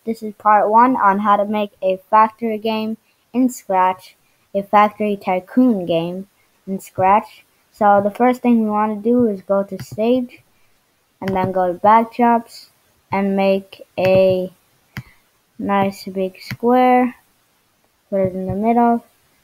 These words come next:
So now we have a gray backdrop. Now I'm going to create a sprite, and this is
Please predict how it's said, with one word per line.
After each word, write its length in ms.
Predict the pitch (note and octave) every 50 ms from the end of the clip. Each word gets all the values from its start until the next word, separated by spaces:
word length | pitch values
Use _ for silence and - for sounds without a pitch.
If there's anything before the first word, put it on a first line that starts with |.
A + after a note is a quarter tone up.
| _ _ -
So 80 | G#3
now 320 | G3 G3+ G#3 G3+ G3+ G3+ G3+
we 80 | G3
have 420 | G3 G3+ G3 G3 G3+ G3+ G3+ G3 G3 _ _ _ _ _ - _ -
a 140 | G#3 G#3 G3+
gray 440 | G3 - A3 G#3+ A3+ A#3 A#3+ A#3+
backdrop. 880 | B3 G#3+ G#3 F#3+ F#3 F#3 F#3 - - - G3 F#3 F#3+ G3+ G3+ - - _ - - - _ - - - - - _ - - - - - - - - _ - - - - - - _ - - - - - - -
Now 220 | A#3 A#3 A#3+ B3 B3
I'm 100 | A#3+ A#3+
going 320 | A#3+ A#3 A3+ A3+ A3+ A3+ A3+ - -
to 300 | A3 A3+ A3+ A3 A3 G#3 _ _ _ _ _ _ _ _ -
create 340 | - A#3 A#3+ A#3+ B3 B3+ B3+
a 140 | C4 C4 B3
sprite, 880 | B3+ - - _ _ - F#3+ F#3+ F#3+ F#3+ G3 G#3 A3+ - - - - _ _ _ _ _ _ - B2 - _ _ _ _ - - - - - _ _ _ _ _ _ _ - - _ - - - - - - _ _ _
and 680 | - F#3+ G3 G3 G3 F#3+ F#3+ F#3+ F#3+ F#3 F#3+ F#3+ F3+ F#3+
this 220 | G3+ G3+ G3 -
is 500 | G3 G3 F#3+ F#3+ F#3+ F#3+ F#3+ - - -